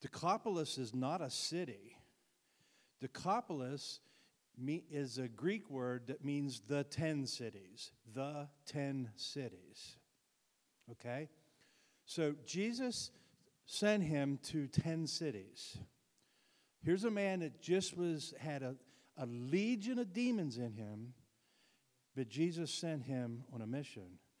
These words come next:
to go to ten cities and do what? Tell them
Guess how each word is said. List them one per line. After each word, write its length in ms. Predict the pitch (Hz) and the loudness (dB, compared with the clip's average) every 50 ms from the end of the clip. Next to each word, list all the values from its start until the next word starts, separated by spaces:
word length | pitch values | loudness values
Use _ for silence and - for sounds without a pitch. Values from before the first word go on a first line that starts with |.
| _ _ _ _ _ - | _ _ _ _ _ -8
to 80 | - 131 | -6 -2
go 160 | 113 131 127 | 0 0 0
to 80 | 117 120 | 0 -2
ten 380 | - - - 143 147 156 175 | -4 -4 -4 -2 0 2 2
cities 500 | 165 - - 185 175 160 139 131 120 123 - | 0 0 0 0 0 0 0 -2 -2 -6 -8
and 160 | 127 123 120 | -8 -6 -4
do 140 | 113 123 120 | -2 -2 0
what? 380 | 120 135 151 156 - - - - | 0 0 0 -2 -4 -8 -18 -12
Tell 320 | - - 156 156 165 175 | -6 -2 0 0 0 0
them 400 | 156 156 180 175 170 170 170 170 | 0 2 2 2 2 2 0 -2